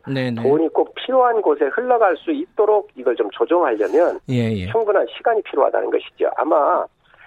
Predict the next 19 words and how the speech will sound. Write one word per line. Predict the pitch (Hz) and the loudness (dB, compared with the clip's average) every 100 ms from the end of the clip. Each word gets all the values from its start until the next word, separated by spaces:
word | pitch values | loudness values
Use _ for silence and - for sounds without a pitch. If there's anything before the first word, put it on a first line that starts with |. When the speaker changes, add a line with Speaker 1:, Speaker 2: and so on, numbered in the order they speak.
| - | -12
Speaker 2:
어떻게 | - 156 202 214 208 170 127 _ _ - - - - | -4 -4 0 0 2 2 0 _ _ -20 -20 -10 -6
한두 | - - 240 240 | -4 -4 -2 -2
시간 | 220 208 175 | 2 2 4
만에 | 165 151 139 107 - | 2 2 2 0 -2
그 | - 131 | -2 0
여당이 | 139 151 143 | 2 2 0
모여가지고 | 117 127 127 120 110 107 | 2 2 2 2 0 -4
정부 | - 143 147 | -2 -2 0
예산을 | 120 117 107 | 0 0 -4
그냥 | 95 104 98 _ _ | -4 -4 -6 _ _
방맹이 | - 123 135 113 | -8 -4 -2 -4
두드리고 | 123 107 | -4 -4
맙니까? | 95 85 104 107 87 117 170 | -2 -2 -4 -4 -4 -2 -6
저는 | 107 113 | -6 -6
Speaker 1:
음. | 107 | -6
Speaker 2:
참 | 110 123 | -10 -8
문제가 | 131 147 190 | -4 -2 -2
많다고 | 110 - 143 | -4 -4 -6
생각합니다. | 156 151 135 127 - | -4 -4 -4 -6 -12